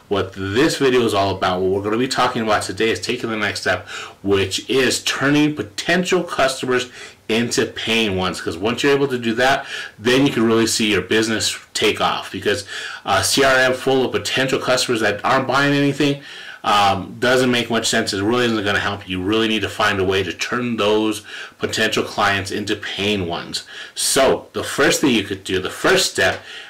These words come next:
uh, or way you could get better at, um, turning leads into sales, is use targeted content. Now, what I mean by that is use your content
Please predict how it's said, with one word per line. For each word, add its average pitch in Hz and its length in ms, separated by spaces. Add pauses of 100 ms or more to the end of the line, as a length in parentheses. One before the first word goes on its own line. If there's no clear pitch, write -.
(200)
uh, 95 460
or 104 80
way 110 160
you 107 200
could 95 160
get 104 180
better 101 380
at, 92 280
um, 98 600 (180)
turning 107 320
leads 104 260
into 104 200
sales, 101 420 (400)
is 135 340
use 120 440 (160)
targeted 110 640
content. 92 500
Now, 92 100
what 98 120
I 95 80
mean 151 340
by 107 220
that 104 360 (280)
is 107 340 (160)
use 147 240
your 185 100
content 123 600